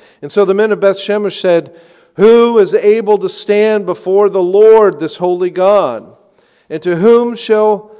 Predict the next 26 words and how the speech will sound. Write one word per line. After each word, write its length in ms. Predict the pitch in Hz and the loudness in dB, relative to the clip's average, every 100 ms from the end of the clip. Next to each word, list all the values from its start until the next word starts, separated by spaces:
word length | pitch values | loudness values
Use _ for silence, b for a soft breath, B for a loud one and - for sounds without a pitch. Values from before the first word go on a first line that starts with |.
| B B B B _ _ | B B B B _ _
he 120 | 185 | -4
go 280 | 185 208 214 | 2 4 6
up 640 | 208 - - - _ _ _ _ _ _ _ _ _ | 4 0 -12 -20 _ _ _ _ _ _ _ _ _
from 300 | _ - 143 | _ -6 -4
us?" 420 | 120 107 - - _ _ _ _ _ _ _ _ _ _ _ _ _ _ _ | -6 -14 -20 -20 _ _ _ _ _ _ _ _ _ _ _ _ _ _ _
So 160 | - | -12
they 140 | 151 147 | -6 -6
sent 520 | 147 175 160 139 - | -6 -10 -10 -12 -16
messengers 920 | 147 147 147 143 120 117 117 - - _ _ _ _ _ _ _ _ | -8 -8 -8 -12 -14 -18 -20 -20 -20 _ _ _ _ _ _ _ _
to 120 | 151 | -10
the 120 | 139 | -8
inhabitants 680 | 131 151 151 147 139 120 - | -6 -4 -6 -6 -12 -14 -18
of 140 | 113 | -20
Kiriath 400 | - 147 143 131 | -10 -6 -6 -8
Jearim 640 | 117 131 143 120 110 113 120 _ | -10 -8 -6 -8 -12 -18 -20 _
instead, 760 | 131 117 - - 143 127 123 104 | -20 -20 -20 -14 -10 -8 -8 -12
saying, 380 | - 127 120 113 | -12 -12 -12 -14
"The 120 | 117 | -12
Philistines 580 | - 147 135 - 135 120 | -8 -8 -8 -12 -14 -16
have 120 | 110 | -20
returned 420 | 113 - 143 139 | -20 -14 -12 -10
the 120 | 120 | -12
ark 340 | - 139 135 120 | -8 -8 -10 -14
of 80 | |
the 80 | 117 | -16
Lord. 480 | 120 131 131 117 110 | -10 -8 -6 -8 -12